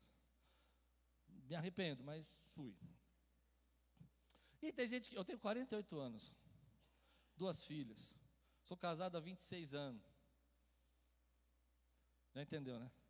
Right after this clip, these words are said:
E tem gente que me olha como se eu fosse um menino de quatorze, doze anos ainda, estourando bombinha no acampamento da igreja. Aí eu chego assim, a pessoa fala: "Nossa, você é pastor?" Aí não tinha mais ninguém pra Deus chamar, chamou, né? Você vê como é.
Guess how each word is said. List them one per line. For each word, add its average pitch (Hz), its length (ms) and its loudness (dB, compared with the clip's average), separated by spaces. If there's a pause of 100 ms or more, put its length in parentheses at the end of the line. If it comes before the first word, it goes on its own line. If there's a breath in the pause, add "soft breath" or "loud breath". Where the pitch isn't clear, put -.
(680 soft breath)
E 147 40 -2
tem 180 200 4
gente 185 220 0
que 190 80 -6
me 180 140 -2
olha 170 180 4
como 165 180 -4
se - 80 -4
eu 156 60 -4
fosse - 260 -4
um 165 60 -6
menino 160 240 -2
de 156 100 -6
quatorze, 151 480 4
doze 143 360 2
anos 127 240 2
ainda, 120 320 0 (240 loud breath)
estourando 139 420 0
bombinha 127 400 2
no 127 80 2
acampamento 120 520 -2
da 117 60 2
igreja. 98 360 -4 (2000 soft breath)
Aí 135 160 2
eu 139 60 2
chego 143 260 -2
assim, 139 140 0
a 147 40 0
pessoa 139 320 0
fala: 110 100 -4
"Nossa, 101 480 -8
você 107 280 -8
é - 20 -12
pastor?" 123 560 -6 (1800 soft breath)
Aí 117 80 0
não 127 100 2
tinha 127 160 -4
mais 131 160 0
ninguém 147 320 0
pra 131 120 -4
Deus 120 160 -4
chamar, 123 340 0
chamou, 143 400 -2
né? 135 140 -2
Você 131 120 -2
vê 127 120 -2
como 147 260 -2
é. 117 160 0